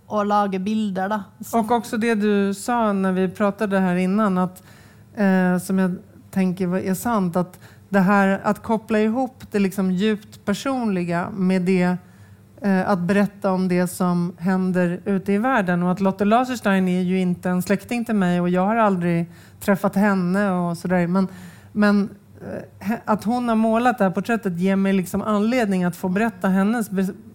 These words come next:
Speaker 2: berättelse, som, som också häng-, hänger ihop på s-, så tillvida att den korsas då med min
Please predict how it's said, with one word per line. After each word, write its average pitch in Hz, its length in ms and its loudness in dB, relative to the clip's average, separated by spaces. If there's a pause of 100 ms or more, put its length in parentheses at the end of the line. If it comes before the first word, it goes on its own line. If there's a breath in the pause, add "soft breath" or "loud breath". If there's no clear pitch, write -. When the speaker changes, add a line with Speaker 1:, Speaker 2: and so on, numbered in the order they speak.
(180)
Speaker 2:
berättelse, 214 640 -2
som, 190 300 0 (280 loud breath)
som 208 240 2
också 208 260 -2
häng-, 214 320 0 (1160 loud breath)
hänger 214 420 2
ihop 233 320 0
på 214 80 -8
s-, - 380 -12
så 208 160 0
tillvida 190 840 0
att 185 80 -2
den 190 160 2
korsas 233 480 -2
då 196 120 2
med 190 160 2
min 180 360 0